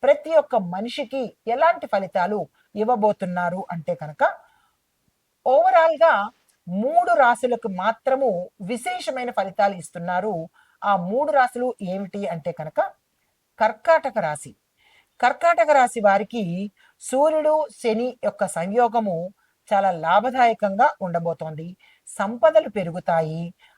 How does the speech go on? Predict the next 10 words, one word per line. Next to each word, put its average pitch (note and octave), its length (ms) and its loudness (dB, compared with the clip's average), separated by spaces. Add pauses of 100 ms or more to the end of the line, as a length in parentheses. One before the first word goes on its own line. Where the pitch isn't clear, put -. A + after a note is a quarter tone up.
(160)
ఆర్థిక B3 460 2
పరిస్థితి A3 720 -2
మెరుగుపడుతుంది, F3 920 -4 (400)
కుటుంబ E4 320 2
సభ్యులతో A3+ 800 0 (240)
చక్కని G#3+ 280 -4
సమయం G#3 420 -4
గడపడము, E3 680 -2 (360)
ఎక్కడికి B3 380 0
వెళ్ళినా C4+ 460 2